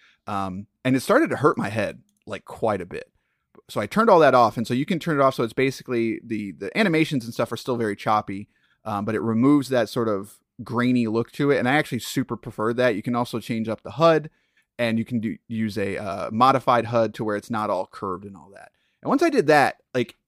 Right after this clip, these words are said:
I actually was just like, "You know what? Like, this is, this is really strong. This is a really strong Doom clone in a way that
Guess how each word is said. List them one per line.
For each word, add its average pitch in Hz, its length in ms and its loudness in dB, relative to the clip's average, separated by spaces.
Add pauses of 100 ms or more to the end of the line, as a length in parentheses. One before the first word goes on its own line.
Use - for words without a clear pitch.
(180)
I 123 140 4
actually 147 420 2
was 120 140 0
just 117 160 -6
like, 127 120 -2
"You 226 80 -2
know 247 120 2
what? 233 140 2
Like, 143 120 0
this 233 220 -2
is, 185 240 -6 (580)
this 147 160 -8
is 202 140 -4
really 120 320 4
strong. 104 460 -4 (260)
This 170 120 0
is 269 80 -4
a 180 80 4
really 135 320 4
strong 117 760 0 (1400)
Doom 131 320 4
clone 98 580 -4 (640)
in 127 80 2
a 120 60 6
way 151 180 8
that 156 160 4